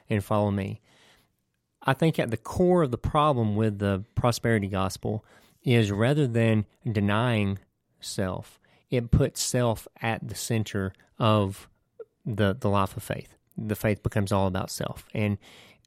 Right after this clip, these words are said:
uh, advancing my current, uh, physical, material,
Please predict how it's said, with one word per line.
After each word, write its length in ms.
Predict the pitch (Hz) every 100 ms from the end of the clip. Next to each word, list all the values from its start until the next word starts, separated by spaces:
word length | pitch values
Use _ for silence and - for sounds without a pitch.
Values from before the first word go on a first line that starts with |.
| _
uh, 60 | 190
advancing 880 | - - 107 98 110 110 - 110 107 - _ -
my 200 | 101 92 _
current, 640 | - - 143 139 - - _ _ _ _ _
uh, 140 | 120 -
physical, 640 | 113 - 131 131 135 123 110 -
material, 680 | 110 - 131 127 127 117 113